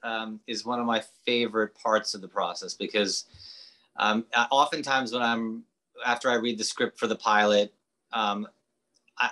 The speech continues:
I, and I think this probably comes out of deep insecurity. Like, I, I just, I never want anyone temping anything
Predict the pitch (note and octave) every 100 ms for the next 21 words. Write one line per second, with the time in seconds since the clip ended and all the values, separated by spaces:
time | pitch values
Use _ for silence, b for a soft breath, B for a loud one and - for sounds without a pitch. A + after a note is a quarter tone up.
0 | B2+ B2+ C3 C3+ C3+ C3+ - - C3 B2
1 | B2 A#2 A2 F#2+ F#2+ G#2+ G#2+ F#2+ - -
2 | G2+ F#2+ G2+ A2+ G#2 F#2 - B B B
3 | B B B G#2+ A2+ A2+ A2+ A#2+ C3 -
4 | A#2 A#2 A#2+ B2 A2+ A2 G#2 G#2+ G#2 G2+
5 | - G2 G2 F#2+ - G2+ G#2 F#2+ G2 F#2